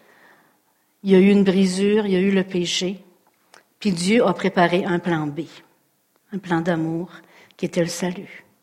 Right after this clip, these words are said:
Dieu a résolu d'avoir une relation avec sa créature. Le Créateur a résolu d'avoir une relation avec nous. Je vais vous lire un verset de Jérémie vingt-neuf onze, je pense que je l'ai.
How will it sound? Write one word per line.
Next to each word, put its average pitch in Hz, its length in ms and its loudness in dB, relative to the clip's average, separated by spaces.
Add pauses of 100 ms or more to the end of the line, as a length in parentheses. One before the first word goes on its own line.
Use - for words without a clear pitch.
(880)
Dieu 226 320 6
a 208 60 6
résolu 226 760 4 (180)
d'avoir 208 340 2
une 190 120 2
relation 202 600 0
avec 185 280 -6
sa 180 140 -6
créature. 170 840 -10 (880)
Le 175 140 -2
Créateur 214 680 2
a 185 60 -4
résolu 185 460 -2
d'avoir 175 360 0
une 170 180 -2
relation 185 520 -2
avec 170 260 -6
nous. - 160 -6 (1160)
Je 202 100 -2
vais 196 60 4
vous 214 60 4
lire 311 200 4
un 247 60 4
verset 202 340 2
de 220 120 2
Jérémie 196 680 0 (200)
vingt-neuf 196 640 -4
onze, 262 540 -4
je - 100 -10
pense 202 160 -10
que 214 40 -8
je 185 160 -8
l'ai. 160 280 -10